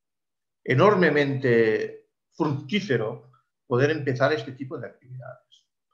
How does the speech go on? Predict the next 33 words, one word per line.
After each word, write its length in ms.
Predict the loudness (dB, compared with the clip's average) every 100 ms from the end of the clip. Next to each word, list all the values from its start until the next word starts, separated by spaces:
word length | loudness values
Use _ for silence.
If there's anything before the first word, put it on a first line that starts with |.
| _ _ _
Se 200 | -20 -18
quedarán 400 | -20 -20 -20 -16
para 160 | -14 -14
siempre, 400 | -12 -14 -14 _ -18
no 240 | -14 -14
con 180 | -14 -14
nosotros, 580 | -14 -16 -16 -18 -20 -20 _ _ _
se 200 | -14 -12
quedarán 400 | -12 -16 -16 -10
para 220 | -6 -6
siempre. 580 | -6 -12 -14 -16 -16 -18 _ -20 -20 _ _ _ _ _ _ _
Y 140 | -6
se 200 | -2 0
irán 920 | 4 6 6 2 -2 -4 -6 -8 -10 -18 _ _
sin 300 | -8 -4 -4
sabores 580 | 0 2 4 4 2 -2
producidos 680 | -6 -6 -6 -6 -6 -6 -6
por 140 | 0
el 120 | 0
estrés, 920 | 0 -4 2 4 4 2 -4 -10 _ _ _
por 180 | 2 4
el 120 | 4
mal 200 | 6 6
gusto 340 | 6 2 -2 -2
de 80 |
no 120 | -2 2
poder 280 | 4 4
llegar, 440 | 4 6 6 4 2 -8 -20 2
por 140 | 4
el 140 | 6
mal 180 | 6 6
gusto 380 | 6 4 2 2
de 460 | 6 6 4 -10